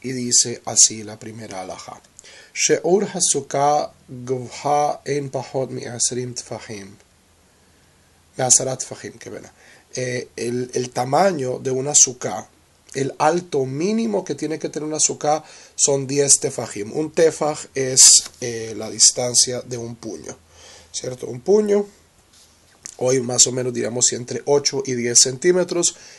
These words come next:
Eh, tomémoslo por el lado amable, diez centímetros, es decir, una sukkah no puede ser más bajita, el, del techo al piso, que un metro. Una sukkah bastante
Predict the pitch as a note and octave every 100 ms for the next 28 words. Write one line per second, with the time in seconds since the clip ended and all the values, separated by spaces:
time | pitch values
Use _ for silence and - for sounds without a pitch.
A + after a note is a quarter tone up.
0 | - - - - A#2 A2+ G#2 - A#2+ B2
1 | C3 B2+ B2 B2 A2+ A2+ A2 A2+ A2+ C3
2 | D3 C#3+ C#3 - B2 A#2+ A#2+ B2 A#2+ C3
3 | C3 B2 A#2 A2+ A2+ A#2+ B2+ B2+ C#3 C#3
4 | C3+ B2+ B2 A#2 A#2 C#3 C#3 - C3 B2
5 | A#2+ A#2 A#2 A#2+ B2+ A#2+ B2 B2 C3+ A#2+
6 | C3+ - A2 - G#2+ - B2+ - B2 B2
7 | B2 B2 E3+ F3 - - - C3+ - C#3
8 | C3 A2+ G2+ - - - _ - _ _
9 | - - - - D#3+ C#3 C3+ C#3 C#3 C#3+
10 | C#3+ - C3+ - - C#3+